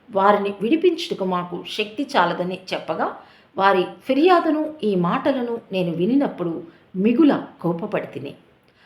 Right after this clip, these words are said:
అంతటి నాలో నేనే యోచన చేసి, ప్రధానులను, అధికారులను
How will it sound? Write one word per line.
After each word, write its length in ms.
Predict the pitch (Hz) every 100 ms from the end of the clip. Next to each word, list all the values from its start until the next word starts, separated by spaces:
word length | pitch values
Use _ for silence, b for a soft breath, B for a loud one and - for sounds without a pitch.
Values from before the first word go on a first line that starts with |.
| b b
అంతటి 340 | 302 453 453
నాలో 320 | 330 269 302 370
నేనే 380 | 370 349 339 -
యోచన 320 | 196 190 226
చేసి, 440 | 226 226 233 - 480 - -
ప్రధానులను, 680 | 170 196 180 196 196 277 440 - -
అధికారులను 760 | 202 294 311 233 190 190 185